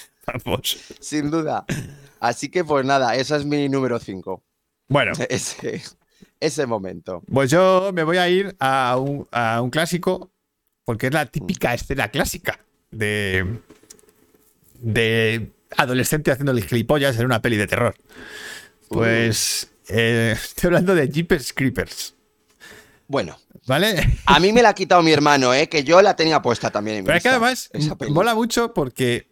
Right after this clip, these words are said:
Speaker 1: a ver, la situación es esta. Van conduciendo, ¿vale? Y miran por la ventanilla y ven a un tío súper siniestro con un gorro y una capa tirando una,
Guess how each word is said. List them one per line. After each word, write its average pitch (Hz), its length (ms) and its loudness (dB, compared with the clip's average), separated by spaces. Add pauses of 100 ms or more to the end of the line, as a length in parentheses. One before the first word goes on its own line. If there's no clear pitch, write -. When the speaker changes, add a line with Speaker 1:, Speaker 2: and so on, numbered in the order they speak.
(280)
Speaker 1:
a 127 80 0
ver, - 80 2
la - 80 2
situación 156 320 0
es 160 80 -2
esta. 101 420 -4
Van 208 220 0
conduciendo, 139 600 0 (360)
¿vale? 160 340 0 (220)
Y 240 340 0 (240)
miran 214 260 2
por 233 120 0
la 226 60 2
ventanilla 226 460 0
y 156 120 2
ven 160 260 -2 (100)
a 156 120 0
un 226 180 -2
tío 220 240 2
súper 156 280 0
siniestro 160 380 0
con 139 140 0
un 190 80 2
gorro 208 220 2
y 156 40 0
una 185 140 2
capa 196 380 -2 (420)
tirando 147 540 0 (540)
una, 202 360 2